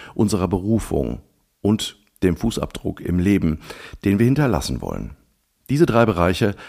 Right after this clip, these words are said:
machen unsere Identität als Person aus. Sie haben direkte Auswirkung auf unseren Erfolg oder Misserfolg.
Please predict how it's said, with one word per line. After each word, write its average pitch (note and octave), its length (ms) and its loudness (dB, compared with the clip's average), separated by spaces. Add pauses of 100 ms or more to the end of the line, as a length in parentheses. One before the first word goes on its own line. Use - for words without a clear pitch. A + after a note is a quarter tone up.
(200)
machen G2+ 300 0
unsere F#2+ 280 -2
Identität E2 640 -2
als D#2+ 140 -6
Person D#2+ 420 -4
aus. - 440 -14 (520)
Sie F#2+ 160 0
haben G#2+ 320 2
direkte G#2+ 440 0
Auswirkung G2 680 0 (320)
auf - 180 -4
unseren F2+ 340 0
Erfolg A#2 540 0
oder C#3 140 2
Misserfolg. C2 840 -2